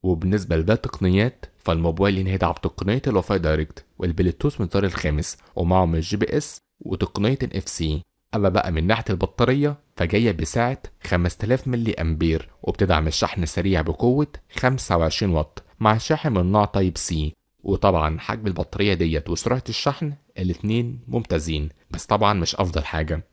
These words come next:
من ناحية سرعة الشحن. وبالنسبة للألوان فالموبايل بيجي بتلات ألوان، الأسود والأبيض والأزرق الفاتح. وبالنسبة لسعر الموبايل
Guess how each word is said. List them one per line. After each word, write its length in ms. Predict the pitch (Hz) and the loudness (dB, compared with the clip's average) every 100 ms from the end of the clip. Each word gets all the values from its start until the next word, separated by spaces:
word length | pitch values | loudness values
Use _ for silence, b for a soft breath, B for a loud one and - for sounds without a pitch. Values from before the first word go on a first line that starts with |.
| - | -2
من 140 | 85 | 2
ناحية 360 | 90 95 101 98 - | 2 2 0 -2 -4
سرعة 320 | - 107 92 78 | -4 0 0 0
الشحن. 380 | 82 - 76 90 90 _ _ | -4 -4 -4 -8 -16 _ _
وبالنسبة 500 | 95 85 90 98 90 | -6 -2 0 0 0
للألوان 560 | 82 - 101 107 127 143 - _ | -2 -4 -4 -2 -2 -4 -10 _
فالموبايل 500 | - 101 107 110 143 | -2 0 0 0 -2
بيجي 220 | 127 127 127 | -2 -4 -2
بتلات 360 | 101 107 - | 0 -2 -2
ألوان، 380 | 87 80 80 78 - _ 95 | 0 0 0 -2 -8 _ -4
الأسود 480 | 90 123 156 156 | -4 -2 0 0
والأبيض 500 | 95 95 117 139 143 | -2 0 0 0 0
والأزرق 400 | 104 107 117 107 | -2 -2 -2 0
الفاتح. 540 | - - - - - - _ _ | 0 -2 -2 -4 -6 -12 _ _
وبالنسبة 580 | 92 95 87 104 107 85 | 0 2 4 2 2 0
لسعر 320 | 78 - 127 | 0 0 2
الموبايل 560 | 131 104 92 113 131 | 2 2 4 4 4